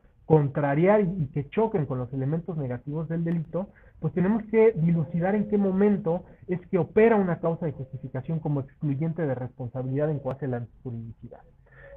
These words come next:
¿Cómo es que opera una causa de atipicidad? Dice el Código Penal para la Ciudad de México que habrá atipicidad cuando no exista voluntad del sujeto a la hora de cometer el hecho.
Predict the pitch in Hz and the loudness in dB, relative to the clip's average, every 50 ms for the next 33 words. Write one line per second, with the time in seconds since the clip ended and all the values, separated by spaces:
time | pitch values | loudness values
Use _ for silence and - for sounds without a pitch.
0 | - - - 170 175 180 196 196 - - 170 139 - - 196 196 202 196 180 175 | -14 -4 -2 0 2 2 2 0 -2 -4 -6 -6 -2 2 4 4 6 6 6 4
1 | 175 175 - - _ _ - 151 165 170 175 170 - 165 170 165 - 190 165 151 | 4 2 -4 -12 _ _ -6 -2 0 0 0 2 2 2 2 2 0 0 0 0
2 | 139 123 123 - 131 - - 139 - - - 135 143 151 160 143 143 151 - - | 0 -2 -4 -8 -12 -10 -10 -12 -10 -8 -4 0 0 0 0 0 -2 -4 -4 -4
3 | 165 139 - 156 156 151 147 143 143 151 117 - _ _ _ _ _ 143 135 135 | -6 -4 -2 -2 0 0 0 0 -2 -4 -6 -10 _ _ _ _ _ -4 -2 0
4 | 143 151 156 156 - 131 127 123 120 - - 139 135 135 143 143 139 143 151 139 | 2 0 0 0 -2 -4 -4 -4 -6 -6 -6 -4 -4 -2 -2 -2 -2 -2 -4 -4
5 | - 151 127 - 127 - 135 135 127 139 147 151 151 - 147 - 139 120 - 139 | -6 -8 -8 -8 -6 -4 -4 -2 0 0 0 0 -2 -4 -8 -8 -8 -8 -6 -4
6 | 135 147 147 - 156 143 135 135 143 151 160 160 - - 170 - - 175 147 135 | -4 -4 -4 -4 -4 -4 -2 -2 -2 -2 -4 -4 -6 -8 -8 -6 -4 -4 -4 -2
7 | 143 135 131 131 131 131 131 - 170 165 165 160 - - _ _ _ _ _ - | -2 -2 -2 -2 -2 -4 0 4 6 6 6 4 0 -8 _ _ _ _ _ -2
8 | 147 139 131 - 139 - - - 180 175 180 180 160 147 156 175 - 127 131 135 | -2 -2 -2 -6 -10 -8 -2 -2 -2 -2 -2 -4 -6 -6 -6 -8 -8 -6 -4 -2
9 | 131 135 151 160 151 139 131 131 - 127 127 120 - - 143 143 143 139 147 156 | 0 0 0 0 0 -2 -4 -6 -8 -8 -8 -8 -8 -6 -4 -4 -2 -2 -2 -4
10 | 151 - - | -4 -10 -18